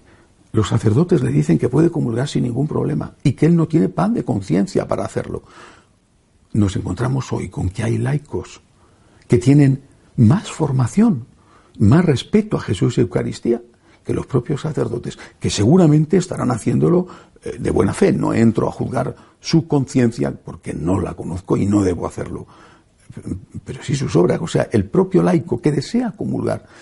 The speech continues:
que va a misa, se encuentra con que sus sacerdotes le dicen que comulgue y su conciencia, que está mejor formada que la de los sacerdotes, le dicen, "No puedo hacerlo". Eh, eh, eh, o sea,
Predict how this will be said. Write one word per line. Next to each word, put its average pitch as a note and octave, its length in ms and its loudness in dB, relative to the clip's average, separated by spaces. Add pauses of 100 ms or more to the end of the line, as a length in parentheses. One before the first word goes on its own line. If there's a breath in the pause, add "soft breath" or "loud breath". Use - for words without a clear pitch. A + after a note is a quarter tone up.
(140 loud breath)
que D3 160 2
va G3 220 0
a E3 40 -4
misa, E3 500 -2 (280 soft breath)
se - 140 0
encuentra E3+ 500 2
con E3+ 220 2
que E3 160 0
sus - 240 -2
sacerdotes D3+ 560 -2
le - 80 -2
dicen D3 240 0
que C3+ 100 -2
comulgue D3 420 0 (220 loud breath)
y A#2+ 80 2
su A3 240 0
conciencia, - 720 -6 (180 loud breath)
que - 100 -2
está G#3 200 0
mejor G#3 340 0
formada E3 460 -2
que - 80 -6
la - 80 -4
de D3+ 100 -6
los A#2+ 160 -2
sacerdotes, D#3+ 520 -2
le C#3+ 80 -6
dicen, C3+ 320 -4 (420 soft breath)
"No G#2+ 340 0
puedo F2 320 -4
hacerlo". - 500 -10 (520 loud breath)
Eh, - 400 -2
eh, - 200 -2
eh, - 140 -8
o - 60 -8
sea, - 160 0